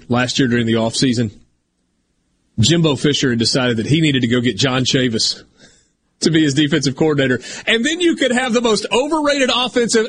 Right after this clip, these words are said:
and overrated defensive coaches who are thought universally to be really good at their job, but in reality, they're just kinda average at their jobs on the exact same staff.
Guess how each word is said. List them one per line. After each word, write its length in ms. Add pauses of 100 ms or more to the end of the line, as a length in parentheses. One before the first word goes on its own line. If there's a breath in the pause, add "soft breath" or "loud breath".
and 280
overrated 600
defensive 520
coaches 640
who 160
are 80
thought 480 (160 loud breath)
universally 680
to 60
be 120
really 260
good 140
at 100
their 140
job, 320
but 100
in 80
reality, 440
they're 100
just 200
kinda 240
average 400
at 120
their 100
jobs 360
on 200
the 140
exact 400
same 260
staff. 720